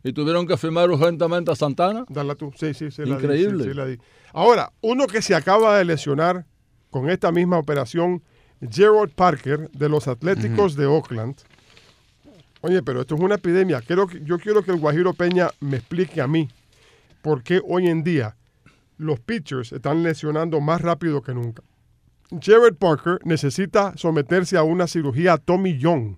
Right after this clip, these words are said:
Speaker 2: para reconstruir los ligamentos del codo y se perderá el resto de la temporada y la mitad de la próxima. ¿Tú puedes
Speaker 3: Ujú.
Speaker 2: creer eso?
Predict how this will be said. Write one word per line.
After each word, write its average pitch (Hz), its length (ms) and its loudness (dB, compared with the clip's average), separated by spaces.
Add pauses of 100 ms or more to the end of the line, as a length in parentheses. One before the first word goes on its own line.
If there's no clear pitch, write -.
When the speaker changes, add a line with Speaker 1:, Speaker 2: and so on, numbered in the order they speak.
(140)
Speaker 2:
para 135 200 -2
reconstruir 131 840 -4 (280)
los 131 300 -4
ligamentos 151 800 -2
del 117 220 -2
codo 143 380 2 (360)
y 165 120 -2
se 147 160 -2
perderá 135 580 -2 (280)
el 160 200 2
resto 208 400 0
de 202 120 2
la 165 120 2
temporada 139 680 0
y 170 60 -4
la 147 180 -2
mitad 151 300 -4
de 185 80 -2
la 175 100 -4
próxima. 147 480 -8 (520)
¿Tú - 180 -8
puedes 208 40 0
Speaker 3:
Ujú. 220 100 0
Speaker 2:
creer 240 200 2
eso? 240 240 -4